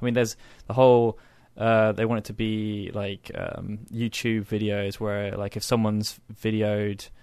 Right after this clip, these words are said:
uh, like, a crisis happening or something, then there's all this shaky cams going on and it's all really low quality footage. And they wanted to simulate that, but it,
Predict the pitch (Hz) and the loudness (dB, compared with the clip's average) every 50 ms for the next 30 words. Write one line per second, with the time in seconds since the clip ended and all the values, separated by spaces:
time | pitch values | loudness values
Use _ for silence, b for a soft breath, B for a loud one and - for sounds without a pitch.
0 | - - 113 110 110 107 107 - - - - - 113 113 - - 113 - 117 107 | -6 0 2 2 4 4 2 0 -4 -2 2 4 4 4 2 0 0 2 2 2
1 | 104 - 110 110 104 - 110 104 - - 107 107 104 104 98 - 117 113 110 110 | 2 2 0 -2 0 -2 -4 -4 -4 -4 -4 -2 -2 -2 0 0 0 0 0 0
2 | - - - - 113 110 104 - 98 - - 107 104 104 98 - - 107 104 104 | -2 -2 -2 0 0 0 -2 -4 -8 -6 -4 -4 -4 -4 -6 -4 -4 -2 -2 0
3 | 104 107 104 104 104 104 104 104 101 101 98 98 - 95 - 117 104 101 107 107 | -2 -2 -2 -2 -2 -2 -4 -4 -6 -8 -8 -8 -8 -6 -4 -4 -4 -2 -4 -4
4 | 104 101 107 107 101 - - - 117 107 101 - 104 - - 113 104 - - 107 | -2 -2 -2 -2 -2 -2 -2 -2 -2 -2 0 -4 -8 -6 -6 -6 -6 -6 -8 -10
5 | 101 - 107 110 113 120 120 123 117 - - 110 - - - 127 117 113 104 104 | -6 -4 0 2 4 4 4 4 2 2 -2 -2 0 0 0 2 0 0 0 -2
6 | 101 95 104 101 98 - - - 101 101 - | -2 -4 -4 -4 -4 -4 -4 -6 -6 -6 -6